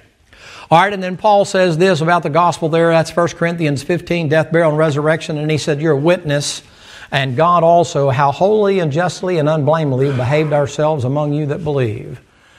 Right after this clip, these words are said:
There is a code of conduct for a preacher. You can't do things everybody else can do. It might even be lawful and legal.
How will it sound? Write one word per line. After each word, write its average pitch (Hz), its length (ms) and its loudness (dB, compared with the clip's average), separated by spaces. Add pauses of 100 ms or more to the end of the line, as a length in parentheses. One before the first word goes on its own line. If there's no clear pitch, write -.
(180)
There 135 260 0
is 175 360 0
a 139 100 -2
code 180 260 0
of 151 80 -6
conduct 165 500 -4
for 156 80 -2
a 151 60 -4
preacher. - 380 -10 (2000)
You 151 140 0
can't 175 300 -4
do 196 140 -2
things 127 320 -4
everybody 135 480 -4
else 143 180 -6
can 156 160 -8
do. 131 300 -6 (600)
It 165 160 -2
might 160 220 0
even 160 240 0
be 165 120 0
lawful 175 440 0
and 185 120 -6
legal. 139 440 -4